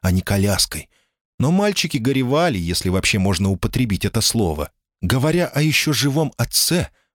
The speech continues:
потому что в течение такого долгого времени всей своей жизни они знали его только как бизнесмена в кресле, рассуждающего о рынке,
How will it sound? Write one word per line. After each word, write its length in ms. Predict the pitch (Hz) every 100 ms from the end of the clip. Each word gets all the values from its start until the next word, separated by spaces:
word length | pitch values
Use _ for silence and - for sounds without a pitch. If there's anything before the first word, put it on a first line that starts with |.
| -
потому 280 | 107 120 135
что 160 | -
в 60 | -
течение 440 | 139 - 156 147
такого 380 | 123 123 143 123
долгого 460 | 113 151 127 120 120
времени 520 | 110 151 180 131 95
всей 280 | - - 127
своей 360 | - 117 123 123
жизни 520 | 110 180 139 117 98 - _
они 240 | 92 104 117
знали 320 | 107 139 131
его 240 | 120 113
только 300 | - 123 -
как 220 | 98 120
бизнесмена 720 | 90 117 101 113 120 156 143
в 100 | 101
кресле, 540 | - 107 104 - 90 76 - _
рассуждающего 880 | 110 113 127 101 131 131 117 117 104
о 180 | - 98
рынке, 560 | 82 151 147 - 113